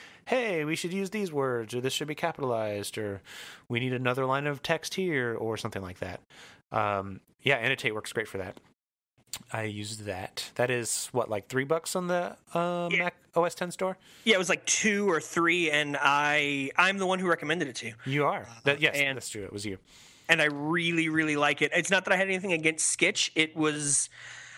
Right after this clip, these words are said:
Speaker 2: I don't, I find Annotate to be a little bit quicker,
Speaker 1: Yeah.
Speaker 2: and I don't have to,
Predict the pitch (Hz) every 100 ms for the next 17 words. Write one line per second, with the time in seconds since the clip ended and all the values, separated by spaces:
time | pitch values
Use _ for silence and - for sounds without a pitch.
0 | - 190 220 214 226 226 190 190 196 175
1 | 180 156 165 156 - 185 240 - - -
2 | 151 170 170 170 170 - - 143 147 156
3 | 156 151 - 156 147 - - - - 170
4 | 160 156 151 151 147